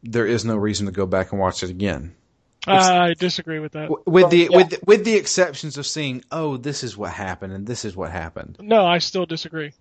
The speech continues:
Speaker 1: But you can always go back to Metal Gear, Metal Gear games and, and still have questions.
Speaker 2: See, I, I, I disagree with that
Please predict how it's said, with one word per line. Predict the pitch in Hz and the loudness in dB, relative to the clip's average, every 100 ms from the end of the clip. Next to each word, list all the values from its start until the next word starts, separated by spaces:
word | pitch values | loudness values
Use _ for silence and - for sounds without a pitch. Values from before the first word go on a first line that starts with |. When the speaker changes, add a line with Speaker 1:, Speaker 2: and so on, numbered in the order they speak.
| _ _ _ _ _ | _ _ _ _ _
Speaker 1:
But | 110 208 208 120 - - _ _ _ _ _ _ _ _ _ _ _ _ _ _ _ _ _ _ _ | -2 2 2 2 -2 -16 _ _ _ _ _ _ _ _ _ _ _ _ _ _ _ _ _ _ _
you | 139 | -4
can | 180 160 | 0 4
always | 170 165 139 | 6 6 4
go | 117 131 | 2 2
back | 113 123 123 - | 2 2 0 -4
to | - 120 117 110 104 - | -6 -4 -4 -4 -6 -6
Metal | 113 120 113 | -2 -2 0
Gear, | 117 110 - - | -2 -4 -6 -4
Metal | 127 151 | 0 2
Gear | 131 127 151 160 | 0 2 2 4
games | 180 196 196 190 - - | 2 2 0 -4 -6 -4
and, | 117 110 - - | -4 -4 -6 -4
and | 117 101 | -4 -2
still | - - 135 117 107 - | -2 0 0 0 -4 -8
have | - 107 - | -4 -4 -4
questions. | 120 71 - - - - _ _ _ _ _ | -6 -6 -10 -18 -20 -20 _ _ _ _ _
Speaker 2:
See, | - 185 | -4 0
I, | 170 165 - | 2 0 -2
I, | 180 165 _ - - | -2 -2 _ -20 -10
I | 190 | -6
disagree | 165 185 185 170 175 | -2 -4 -4 -4 -4
with | 170 165 | -4 0
that | 175 180 | 2 2